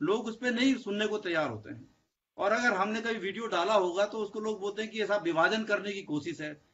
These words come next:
ये जानबूझ के लाया जाता है। तो ये ऐसा, ये सवाल बहुत खतरनाक है। मैं आपको एक उदाहरण देना चाहता हूँ कि नेपाल में एक बड़े दलित आंदोलन के साथी थे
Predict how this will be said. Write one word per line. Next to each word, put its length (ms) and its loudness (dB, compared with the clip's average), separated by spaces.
ये 60 0
जानबूझ 400 2
के 120 -2
लाया 200 4
जाता 340 0
है। 280 -12
तो 100 -4
ये 360 -2
ऐसा, 260 0
ये 220 0
सवाल 340 -2
बहुत 180 -4
खतरनाक 480 -4
है। 140 -16
मैं 100 2
आपको 240 0
एक 180 -2
उदाहरण 300 2
देना 200 -4
चाहता 280 -4
हूँ 80 -10
कि 300 -10
नेपाल 500 2
में 180 -2
एक 220 -2
बड़े 400 2
दलित 260 -2
आंदोलन 380 -4
के 120 -4
साथी 340 -2
थे 280 -6